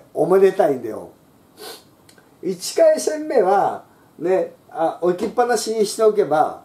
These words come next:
一円も発生しないよね。だから、請求がないから、ね、あの、どこの誰とか、ね、えー、もう、こ-、口座とかカードとか、ね、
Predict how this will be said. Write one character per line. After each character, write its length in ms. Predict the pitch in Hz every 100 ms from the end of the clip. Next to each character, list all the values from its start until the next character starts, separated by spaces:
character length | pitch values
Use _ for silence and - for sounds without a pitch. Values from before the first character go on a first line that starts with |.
| _ _ _ _ _
一 280 | 147 143 208
円 120 | 208
も 80 | 180
発 260 | 165 156
生 80 | 165
し 140 | 156 147
な 100 | 151
い 60 |
よ 140 | 123 98
ね。 300 | 135 139 - _ _ _ _ _ _ _ _ - _ _ _
だ 120 | 165
か 80 | 160
ら、 300 | 156 139 - - _
請 280 | 196 220 233
求 160 | 233 226
が 120 | 233
な 140 | 233
い 100 | 170
か 100 | 127
ら、 300 | 135 117 - - _ _ -
ね、 300 | 151 147 - _ _ -
あ 140 | 143
の、 640 | 143 135 131 127 123 147 156
ど 100 | 214
こ 100 | 170
の 140 | 131
誰 220 | 151 156
と 140 | 131 117
か、 240 | 87 -
ね、 320 | 120 143 143 - _ 123
え 540 | 139 139 139 139 135
ー、 40 |
も 160 | 135 147
う、 20 | 143 - _
こ-、 180 | - 190 185
口 140 | 196
座 140 | 185 196
と 100 | 175
か 120 | 139
カ 160 | - 175
ー 80 | 139
ド 80 |
と 100 | 131
か、 240 | 123 90 -
ね、 260 | 127 139